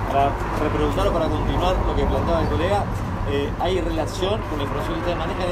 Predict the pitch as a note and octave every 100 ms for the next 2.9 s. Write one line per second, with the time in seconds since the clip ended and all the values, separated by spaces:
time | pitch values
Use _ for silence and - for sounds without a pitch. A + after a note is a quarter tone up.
0 | F3 F3 F#3 - - - - - D#3 D3+
1 | - E3 D#3+ - G3+ G#3 G3 G3 D#3 -
2 | G3 G#3 A3 F#3+ - - D#3 F#3 G3